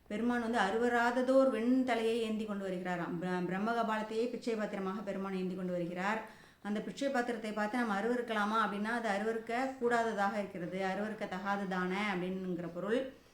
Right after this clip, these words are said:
அருவதா-, அருவராததோர் வெண்டலையை ஏந்தி கொண்டு இருவராய் பலி தேறுகிறாராம். இருவராய்னா இங்க அம்மையோடு கூடவே வந்து,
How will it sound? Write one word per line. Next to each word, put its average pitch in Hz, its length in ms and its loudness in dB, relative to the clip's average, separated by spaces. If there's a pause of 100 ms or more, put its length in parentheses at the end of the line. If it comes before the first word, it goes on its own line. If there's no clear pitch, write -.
(180)
அருவதா-, 214 600 2
அருவராததோர் 233 680 2
வெண்டலையை 226 600 0
ஏந்தி 208 240 -2
கொண்டு 226 520 0 (320)
இருவராய் 269 600 4
பலி 233 140 2
தேறுகிறாராம். 190 580 -2
இருவராய்னா 226 540 0
இங்க 247 260 0
அம்மையோடு 233 500 0
கூடவே 220 500 0
வந்து, 247 460 2